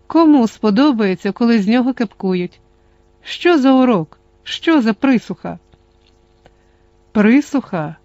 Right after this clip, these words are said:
Це таки присуха". "Яка присуха?"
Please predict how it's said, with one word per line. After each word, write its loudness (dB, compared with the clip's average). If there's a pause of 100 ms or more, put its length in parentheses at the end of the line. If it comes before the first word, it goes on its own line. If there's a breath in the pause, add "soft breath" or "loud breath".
(300)
Це -2
таки -2
присуха". -6 (840)
"Яка 2
присуха?" -4